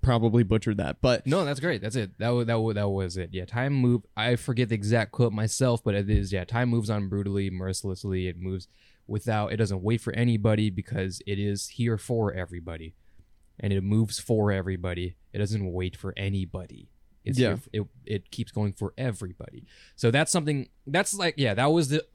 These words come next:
Speaker 2: underlying, um, motif of Your Lie in April for me.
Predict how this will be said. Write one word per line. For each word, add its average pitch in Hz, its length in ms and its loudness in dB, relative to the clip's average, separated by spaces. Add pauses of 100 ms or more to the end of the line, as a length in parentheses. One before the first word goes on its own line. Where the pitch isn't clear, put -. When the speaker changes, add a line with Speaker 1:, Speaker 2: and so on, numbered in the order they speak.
Speaker 2:
underlying, 127 880 0 (540)
um, 107 640 -4 (140)
motif 127 680 0
of 101 140 -4
Your 113 100 0
Lie 104 120 0
in 101 60 -4
April 98 220 -6
for 92 140 -10
me. 87 220 -12